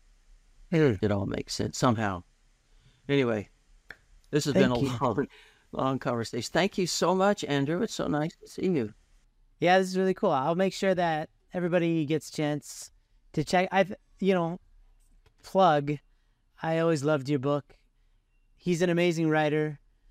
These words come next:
Speaker 1: but really funny, but also really deep, as you can tell. So please check out his book. And
Speaker 2: I'm working on another one. Oh, we wrote another one. A children's book.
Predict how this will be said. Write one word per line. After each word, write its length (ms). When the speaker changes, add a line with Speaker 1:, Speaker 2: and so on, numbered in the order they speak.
Speaker 1:
but 180
really 280
funny, 420
but 180
also 240
really 220
deep, 340
as 240
you 60
can 140
tell. 320
So 480
please 200
check 200
out 100
his 140
book. 240
And 360
Speaker 2:
I'm 140
working 460
on 260
another 460
one. 240
Oh, 120
we 160
wrote 240
another 300
one. 100
A 80
children's 480
book. 340